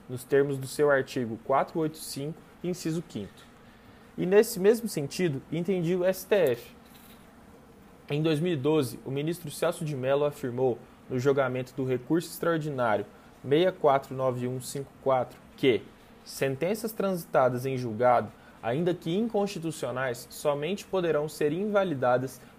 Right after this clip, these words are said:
mediante a utilização de meio instrumental adequado, como sucede com a ação rescisória no domínio processual civil. Na verdade, nós podemos retornar até mil novecentos e sessenta e oito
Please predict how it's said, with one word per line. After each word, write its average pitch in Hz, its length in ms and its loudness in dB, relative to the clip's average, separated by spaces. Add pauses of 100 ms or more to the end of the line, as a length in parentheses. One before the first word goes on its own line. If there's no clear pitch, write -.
mediante 143 440 0
a 165 40 0
utilização 160 720 0
de 151 100 -4
meio 151 260 0
instrumental 170 640 -2
adequado, 170 520 -2 (480)
como 143 280 0
sucede 143 680 -2 (300)
com 147 160 0
a 147 60 0
ação 143 280 -2
rescisória 143 840 2
no 147 140 -4
domínio 147 420 -2
processual 151 840 -2
civil. 143 380 -2 (800)
Na 175 120 4
verdade, 147 640 6
nós 135 200 -4
podemos 160 360 -2
retornar 156 640 0 (120)
até 160 340 4
mil 180 200 -2
novecentos 175 540 -2
e 151 80 -6
sessenta 170 460 -2
e 151 60 4
oito 120 280 4